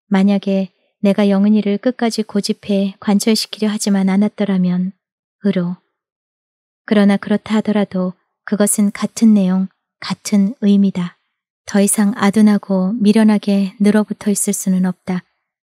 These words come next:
영은이 사라지기로 작정한 이유는 길 필요가 없었다. 더 이상 아둔하고 미련하게 늘어붙어 있을 수가 없다. 정박아라 할지라도.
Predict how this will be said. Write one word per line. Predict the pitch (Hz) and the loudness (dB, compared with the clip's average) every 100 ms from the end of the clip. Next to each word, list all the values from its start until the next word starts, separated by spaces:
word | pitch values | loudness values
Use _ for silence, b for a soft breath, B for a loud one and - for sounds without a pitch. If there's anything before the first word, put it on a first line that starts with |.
| _ _ _ _ _ _ _ _ | _ _ _ _ _ _ _ _
영은이 | 208 202 208 208 196 | 0 4 4 4 2
사라지기로 | 185 - 233 220 220 208 208 | -2 -2 -2 0 -2 -2 -2
작정한 | - 202 - 208 202 | -2 -6 -2 0 2
이유는 | 190 190 190 190 185 _ _ | 2 2 2 0 -2 _ _
길 | - 220 208 | -2 0 0
필요가 | - 220 202 180 | -2 -4 -2 -4
없었다. | 175 - 196 - 180 - _ _ _ _ _ _ _ _ | -6 -6 -6 -6 -8 -10 _ _ _ _ _ _ _ _
더 | 214 | -6
이상 | 196 - 196 196 | -4 -4 -6 -6
아둔하고 | 196 202 208 208 - 190 180 185 - | -4 0 0 0 -2 -6 -4 -6 -6
미련하게 | 202 214 220 214 196 202 202 190 | 0 2 2 0 -2 -2 -2 0
늘어붙어 | 196 214 214 - - | 0 0 -2 -6 -4
있을 | 202 - 208 | -2 -2 -6
수가 | - - 180 | -8 -8 -8
없다. | - - 185 - _ _ _ _ _ _ _ _ _ _ _ | -8 -6 -6 -8 _ _ _ _ _ _ _ _ _ _ _
정박아라 | - 214 220 214 202 208 202 185 | 0 4 4 2 -2 -2 -2 -2
할지라도. | 202 214 - 185 175 180 | -2 -4 -4 -6 -6 -8